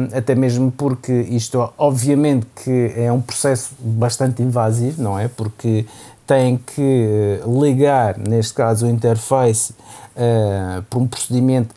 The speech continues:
endovascular, eh, que é um, que é através de cateterismo e que vai, e que é inserido através da jugular. E, portanto, não é nada, não é nada confortável, mas digamos que,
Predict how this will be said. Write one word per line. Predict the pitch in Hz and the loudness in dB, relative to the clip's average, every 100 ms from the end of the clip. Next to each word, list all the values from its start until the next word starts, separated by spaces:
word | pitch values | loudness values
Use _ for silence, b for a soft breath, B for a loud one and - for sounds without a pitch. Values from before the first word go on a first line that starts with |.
| - | -2
endovascular, | 143 139 123 123 127 113 - 113 113 95 98 - B B B - | 2 4 2 2 0 -2 -4 -2 0 0 -2 -10 B B B -2
eh, | 110 113 110 104 98 95 95 95 | 2 4 4 2 0 -2 -4 -6
que | - 120 | -2 0
é | |
um, | 110 107 101 | 2 0 -2
que | 120 | -2
é | |
através | 107 120 107 113 | 0 0 0 0
de | 113 | -2
cateterismo | - 113 - - 120 147 143 120 101 B B B 123 | -2 -2 -4 -4 0 0 0 0 0 B B B -4
e | |
que | 117 127 | -4 0
vai, | 135 143 | 0 0
e | 139 120 | -2 -8
que | - 151 | -2 0
é | |
inserido | 160 147 143 147 143 | 0 -2 -2 -2 -2
através | 139 135 135 135 | -2 0 2 2
da | 135 | 0
jugular. | 127 127 120 120 104 101 - | 0 0 0 2 2 -2 -6
E, | 117 | -12
portanto, | - 135 120 | -4 -2 -2
não | 139 143 147 170 | 0 0 2 0
é | 170 | 2
nada, | 156 156 147 123 127 117 113 110 113 - | 2 4 2 2 2 0 -2 -8 -10 -4
não | 123 127 | -2 0
é | 123 | 0
nada | 117 110 107 104 98 98 | 2 2 0 0 -2 -4
confortável, | 101 120 110 113 110 110 107 123 | -4 -4 -2 -6 -2 -2 0 -2
mas | 123 117 135 143 | -2 0 -2 -2
digamos | 131 120 120 123 - | -2 0 0 -2 -6
que, | - 117 113 | -8 -2 -2